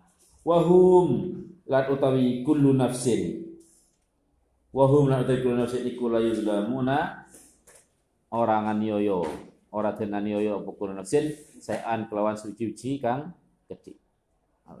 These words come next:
Saean kelawan suci-suci. Artinya dia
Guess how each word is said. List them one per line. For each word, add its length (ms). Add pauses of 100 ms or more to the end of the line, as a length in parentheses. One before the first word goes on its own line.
Saean 400
kelawan 240
suci-suci. 640 (2500)
Artinya 720 (800)
dia 640